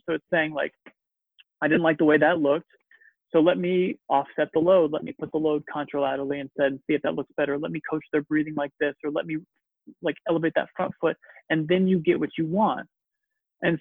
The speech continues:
so that stuff, it, it's just decision-making tools, really. So I, when people call, you know, it a model or say, like, you, like, I go along with Bill, this or that, like, it's not. It's just, these are just, like,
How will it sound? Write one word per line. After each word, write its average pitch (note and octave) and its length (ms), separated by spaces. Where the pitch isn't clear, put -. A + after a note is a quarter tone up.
so F#3 480
that A3 240
stuff, B3 220
it, G3 100
it's F#3+ 200
just B3 240
decision-making D#3 840
tools, C#3 280
really. D3 440
So D#3+ 80
I, D3+ 160
when F3 180
people G#3+ 280
call, E3 720
you E3+ 160
know, - 280
it E3 120
a D3 80
model E3 580
or D3 80
say, D#3 160
like, D3 220
you, - 240
like, - 160
I D3+ 120
go D#3+ 180
along D3 240
with C#3+ 180
Bill, C#3+ 320
this E3 200
or D#3 80
that, D#3 260
like, D3 160
it's G#3+ 120
not. C4 200
It's D3+ 120
just, G3+ 160
these A3+ 140
are A#3 100
just, F#3 320
like, D#3 180